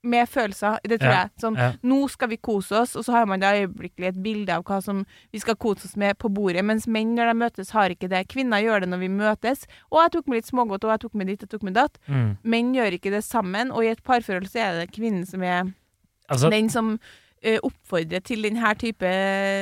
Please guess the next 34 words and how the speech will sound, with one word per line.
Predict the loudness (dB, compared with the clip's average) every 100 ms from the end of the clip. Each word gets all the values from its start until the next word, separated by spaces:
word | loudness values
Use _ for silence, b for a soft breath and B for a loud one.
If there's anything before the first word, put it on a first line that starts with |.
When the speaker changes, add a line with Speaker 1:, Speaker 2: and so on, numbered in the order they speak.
| -4 -6 -8 -10 -10
Speaker 1:
til, | -8 -6 -4
eh, | -4 -4
den | -4 0
Speaker 2:
Denne | 4 4
Speaker 1:
type, | 2 0
Speaker 2:
type | 2
Speaker 1:
ja. | 2
Speaker 2:
kos, | 2 0 -2
ja. | 0 0
Speaker 1:
Mm. | 0 -6 B B
Speaker 2:
Men | 4
det, | 4 6
det, | 4
det, | 4 6 4 2
det | 0 0
har | 0
skjedd | 0 -2 -2
at | 0
jeg | 0
har | 0
vært | -2 -4
på | -2 -2
et | -2 -4
vorspiel | -2 -2 -2 -4
eller | -2 0
en | -2
fest | -4 -4
med | -2
bare | 0 2
menn, | 2 -2 -4 -6
og | 2
det | 4
har | 4
vært | 0 -4